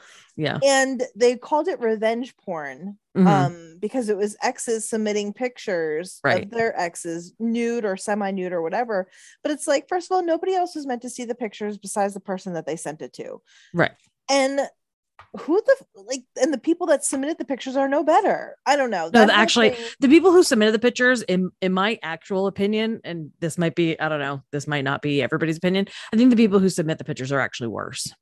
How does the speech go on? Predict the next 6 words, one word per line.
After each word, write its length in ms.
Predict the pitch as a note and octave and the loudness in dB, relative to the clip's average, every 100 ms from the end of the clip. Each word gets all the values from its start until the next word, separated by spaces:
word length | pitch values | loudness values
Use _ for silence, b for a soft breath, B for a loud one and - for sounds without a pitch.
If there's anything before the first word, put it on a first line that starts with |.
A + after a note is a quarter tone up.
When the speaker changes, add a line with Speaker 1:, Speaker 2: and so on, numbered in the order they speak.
| B B - | B B -2
Speaker 2:
Oh, 100 | E4+ | 0
no. 300 | D#4 E3+ E3 _ - | 2 -2 -6 _ -2
I 140 | B3 - | -2 2
absolutely, 880 | A#3+ G#3+ A#3 C4 D4+ E3+ D#3 - - - | 0 0 -8 -6 -6 -4 -6 -6 -10 0
Speaker 1:
Mm-hmm. 380 | D#3 C#3+ C3 - - | 2 2 -2 -4 -2
Speaker 2:
absolutely. 760 | G#3+ F#3+ B3 C4 - F3+ E3+ | 0 -2 -8 -8 -6 -4 -6